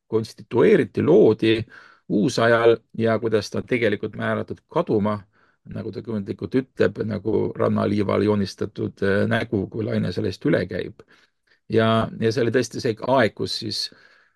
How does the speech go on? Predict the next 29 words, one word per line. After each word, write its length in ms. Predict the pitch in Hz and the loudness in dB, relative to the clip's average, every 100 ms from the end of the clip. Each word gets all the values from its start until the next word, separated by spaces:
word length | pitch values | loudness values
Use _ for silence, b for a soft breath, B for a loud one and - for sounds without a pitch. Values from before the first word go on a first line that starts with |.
| _ - | _ 0
edumeelsemad 840 | 135 131 120 127 123 107 113 113 | 2 4 6 6 4 2 2 2
mõtlejad, 480 | 123 - - 113 113 | 2 0 2 4 4
aga 160 | 110 107 | 0 0
ka 160 | 107 110 113 110 110 | 0 0 0 -2 -2
teadlased, 680 | 175 135 101 - 107 101 - | 0 -2 -4 -8 -10 -12 -16
mm, 760 | 110 107 107 107 107 - 104 104 | -8 -4 -2 -2 -4 -8 -10 -6
püüdsid 380 | 113 117 - 104 | -6 -6 -8 -8
siis 140 | 107 - | -8 -4
pigem 300 | 117 110 107 | -4 -2 0
näidata, 460 | 127 117 98 113 | 2 2 0 -2
kuidas, 400 | 110 110 104 - - | -2 0 -2 -4 -8
kuidas 240 | - - 110 | -6 -4 -6
see 80 | - | -8
subjektsus 1000 | - 110 131 - _ _ - - 104 107 | -4 -2 -4 -8 _ _ -10 -4 -2 0
on 100 | 104 | 0
illusioon 720 | 110 107 220 226 123 107 104 | 0 2 4 6 6 4 0
ja 160 | 104 104 | -2 -2
ikkagi 400 | 104 104 107 104 104 b b b b - | -4 -6 -4 -4 -6 b b b b 0
määravad 560 | 123 127 113 104 98 104 | 2 4 2 2 0 0
on, 80 | 101 | 0
jah, 140 | 113 113 | -2 -2
sellised 380 | - 104 - - | -6 -6 -8 -6
struktuursed 720 | 117 - 143 127 104 104 139 | -6 0 4 4 2 0 4
jõud, 240 | 156 117 | 6 6
olgu 260 | 113 107 110 | 4 4 0
nad 160 | 107 104 | -4 -6
siis 100 | 113 | -4
majanduslikud 600 | 117 147 139 - - 117 | 0 0 0 -4 -8 -10
struktuurid, 800 | - 113 - 120 123 120 120 - | -10 -10 -4 2 4 4 0 -4